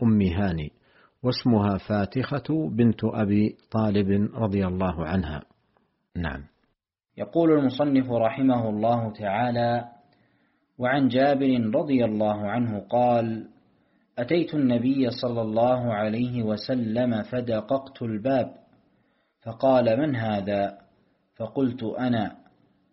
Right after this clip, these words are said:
Speaker 2: فقال: أنا، أنا، كأنه كرهها". متفق عليه.
Speaker 1: وهذا فيه كما نبه المصنف رحمه الله في الترجمة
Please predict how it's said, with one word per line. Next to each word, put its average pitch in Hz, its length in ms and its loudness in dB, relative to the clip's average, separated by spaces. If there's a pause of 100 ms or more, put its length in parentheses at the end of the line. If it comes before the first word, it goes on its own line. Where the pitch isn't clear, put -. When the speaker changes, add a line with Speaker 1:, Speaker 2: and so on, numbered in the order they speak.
Speaker 2:
فقال: 110 760 -2 (600)
أنا، 117 540 0 (320)
أنا، 123 480 0 (640)
كأنه 127 760 -2
كرهها". 101 960 -6 (640)
متفق 113 520 -6
عليه. 98 720 -4 (960)
Speaker 1:
وهذا 139 340 0
فيه 123 360 -2
كما 117 300 0
نبه 110 400 -2
المصنف 104 680 -2
رحمه 98 540 -4
الله 104 520 -4
في - 160 -14
الترجمة 98 720 -4